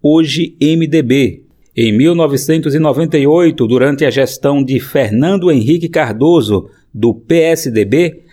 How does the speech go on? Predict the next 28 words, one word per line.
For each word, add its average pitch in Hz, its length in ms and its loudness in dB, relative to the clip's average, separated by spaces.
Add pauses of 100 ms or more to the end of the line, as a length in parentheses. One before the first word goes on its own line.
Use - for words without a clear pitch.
(220)
a 233 160 -2
então 170 360 -2
pec 151 460 -2
cento 196 460 -2
e 170 40 0
setenta 175 420 -2
e 139 40 -2
três 160 540 -4 (260)
abriu 117 360 0
passagem 147 680 -2
para 143 280 -2
que 151 180 -4
os - 320 -2
entes 180 400 -2
federados 151 760 -2 (160)
contratassem 170 800 -2
servidores 147 800 0
via 139 320 0
C - 300 -2
L 190 200 0
T, 151 380 0 (340)
em 110 160 -2
vez 127 360 0
de 143 120 0
adotarem 143 720 0
o 151 140 -2
regime 151 540 0
estatutário. 135 920 -2